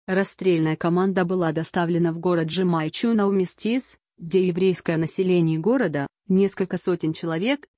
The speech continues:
было окружено и находилось под охраной вооруженных литовских белоповязочников. Евреев привезли в бывшие русские казармы,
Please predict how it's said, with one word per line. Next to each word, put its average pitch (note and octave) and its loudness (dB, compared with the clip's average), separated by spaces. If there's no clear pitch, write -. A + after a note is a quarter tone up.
было E3 2
окружено F#3+ 0
и C#4+ 2
находилось A3 0
под F#3+ -4
охраной E3 -2
вооруженных E3+ 0
литовских E3+ 0
белоповязочников. D#3 -4
Евреев F#3 0
привезли F3+ -2
в D#3+ -4
бывшие F3+ 0
русские F3 -2
казармы, F#3 -2